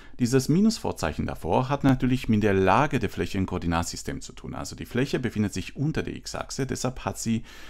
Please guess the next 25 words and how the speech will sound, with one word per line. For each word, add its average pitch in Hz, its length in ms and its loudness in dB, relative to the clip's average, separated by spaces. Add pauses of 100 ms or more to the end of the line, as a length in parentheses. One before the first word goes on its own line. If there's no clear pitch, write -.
(140)
einfach 110 320 0
einen 101 80 4
negativen 101 460 2
Vorzeichen. - 640 0 (1200)
Weil 98 140 6
die - 160 -2
Aufgabenstellung 92 600 4
allerdings 87 440 -2
einen 85 180 0
Flächenhalt - 640 2
sucht, - 380 -4
müssen 127 260 4
wir 127 60 4
natürlich 123 440 0
diesen 113 280 -2
Wert 92 180 -2
wieder 110 160 0
positiv 87 500 -2
machen. - 460 -10
Und - 60 -2
es 185 120 -2
gibt - 160 -4
ja 127 100 4
mehrere 113 280 4
Möglichkeiten. 131 880 -2